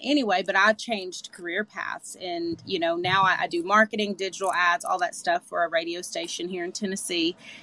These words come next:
And I, uh, saw that they were making people choose, you know, um, and I have a hard time with that 'cause it's America, and I have a hard time. I, I don't wanna put anybody at risk. You know, I, I do care about people a lot,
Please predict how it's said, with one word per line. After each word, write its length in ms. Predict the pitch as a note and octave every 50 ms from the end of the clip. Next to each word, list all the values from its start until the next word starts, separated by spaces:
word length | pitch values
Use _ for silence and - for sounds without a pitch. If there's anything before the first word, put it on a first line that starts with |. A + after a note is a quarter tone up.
| - - - -
And 580 | G3 G3+ G3+ G3 G3 F#3+ F#3+ F#3+ F#3 F3 - - - _ - _ _ _ _ _ _ _
I, 320 | G3+ G3+ G3+ G3+ G3 G3
uh, 360 | F#3+ F3+ F3 E3+ E3+ F3 G3 G#3 _ _ _ _ - - - - - - _ _ _ _ _ _
saw 500 | - - - D4+ C#4 C#4+ C#4+ C#4+ C#4+ C#4
that 140 | A3 A#3+ G3+
they 120 | A#3+ A#3+
were 120 | B3 A#3 A3+
making 340 | A3 A3 A3+ G#3+ A3 G#3
people 320 | G#3 G#3 G#3 G#3 - F3 G3
choose, 800 | - - - C#4 C#4 C4 A#3 G#3 F#3 F3 F3 E3+ F#3+ G#3 - - - - - - - - _ _
you 120 | G#3+ G#3+ G#3
know, 360 | G3+ F#3+ G3 G#3 G#3+ A3 A3 G#3 G#3+ A3 A3 - _ - - _ _ _ G#3
um, 280 | G#3 G3+ G3 F#3+ - - - - - -
and 120 | G3+ G3+ G3 - - - - -
I 60 | G3+
have 160 | G3+ A3 G#3+ G#3+
a 40 |
hard 260 | G#3 G#3+ G#3+ A3 G#3+ -
time 260 | - G#3+ G#3 G3+ G3
with 160 | F#3+ F3+ D#3+
that 320 | - E3 E3 E3 D#3+ - -
'cause 200 | - G3 E3+ E3+
it's 160 | F3 - -
America, 760 | E3+ F3 F3+ F3+ F3+ F3 F3 E3 - C2+ - - - - - - - - - - - -
and 120 | F3+ F#3
I 40 | F#3
have 160 | F#3+ F#3+ E3+
a 60 | F#3 F3
hard 300 | F3+ F3 F3+ F3+ E3+ -
time. 420 | F#3 G3 F#3 F3+ F3+ F3 F3 F3+ - - _ - - - _ -
I, 160 | G#3+ A3 - -
I 100 | A3 A#3+
don't 240 | G#3+ A#3+ A#3+ A#3+ G#3
wanna 180 | A3 G#3+ G#3 F#3
put 180 | - G3+ F#3
anybody 420 | F3+ F3 E3+ D#3+ E3+ E3 E3 D#3+ D#3+
at 100 | - -
risk. 400 | E3+ E3+ E3 E3 - - - -
You 60 | G3
know, 160 | G3+ G#3 G#3
I, 200 | F#3 G#3 G#3 - -
I 80 | G#3 G3
do 260 | F3 - G#3+ A3+ A3
care 240 | G#3 - A3 F#3 F3
about 280 | E3 D#3 D3+ - - _
people 320 | G3 F3 - - F3 F3
a 40 | E3+
lot, 340 | F3+ G3 G3 F#3 - -